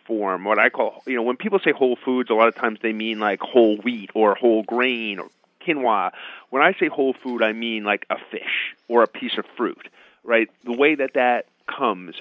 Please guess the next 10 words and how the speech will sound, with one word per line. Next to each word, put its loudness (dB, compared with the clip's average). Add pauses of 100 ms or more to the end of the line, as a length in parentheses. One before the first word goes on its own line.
(120)
coffee 4
is 0
a -10
great 0
example. -10 (340)
If -12
you -6
buy 4
coffee -4
beans, -12